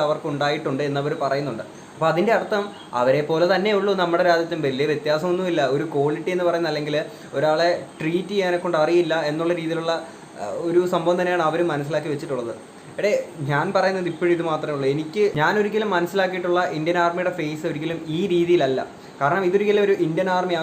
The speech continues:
ഒരു ഫോഴ്സിൻ്റെ കുഴപ്പമില്ല, ആ ഒരു ഫോഴ്സിൽ വർക്ക് ചെയ്യുന്ന ഇത്തരം ചില ഉദ്യോഗസ്ഥരുടെ കുഴപ്പമാണ്. ഓക്കെ, നമ്മുടെ നാടിനും ജനിപ്പിച്ച അമ്മയ്ക്കും വേണ്ടിയിട്ട് പോരാടാൻ വേണ്ടിയിട്ട് അവിടെ ബോർഡറിൽ പോയി നിൽക്കുന്ന,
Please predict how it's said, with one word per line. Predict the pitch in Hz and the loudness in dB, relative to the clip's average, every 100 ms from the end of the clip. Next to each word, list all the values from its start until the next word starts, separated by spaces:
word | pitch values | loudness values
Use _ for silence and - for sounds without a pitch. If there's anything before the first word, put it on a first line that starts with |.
| 170 | -2
ഒരു | 180 | -2
ഫോഴ്സിൻ്റെ | 175 160 175 202 196 | 0 2 2 2 4
കുഴപ്പമില്ല, | 165 160 143 | 2 2 0
ആ | 151 | 0
ഒരു | 175 156 | 0 -2
ഫോഴ്സിൽ | 151 165 196 170 | -4 -2 -2 -2
വർക്ക് | 156 156 | -2 -2
ചെയ്യുന്ന | 180 147 156 180 - - | 0 0 -2 -6 -12 -12
ഇത്തരം | - 190 | -4 0
ചില | 185 190 | 2 2
ഉദ്യോഗസ്ഥരുടെ | 160 156 202 208 208 208 190 | 0 4 4 4 0 -2 0
കുഴപ്പമാണ്. | 180 175 175 143 113 - - - - 147 | 2 2 0 -2 -4 -12 -20 -20 -8 -4
ഓക്കെ, | 160 160 - - 147 | 0 0 -2 -6 -2
നമ്മുടെ | 160 185 165 | 2 2 2
നാടിനും | 156 170 156 151 139 | 0 -2 -4 -6 -4
ജനിപ്പിച്ച | 151 165 175 160 | -2 -2 0 0
അമ്മയ്ക്കും | 156 170 190 175 | 0 -4 -2 -2
വേണ്ടിയിട്ട് | 165 160 170 | -2 -4 -4
പോരാടാൻ | 147 151 160 170 160 | -4 -2 0 0 0
വേണ്ടിയിട്ട് | 147 151 151 147 165 131 | -4 -4 -6 -4 -2 -2
അവിടെ | 139 156 147 | -2 -2 -2
ബോർഡറിൽ | 147 160 165 | -2 -2 -2
പോയി | 156 156 156 | -2 -4 -4
നിൽക്കുന്ന, | 147 139 | -6 -4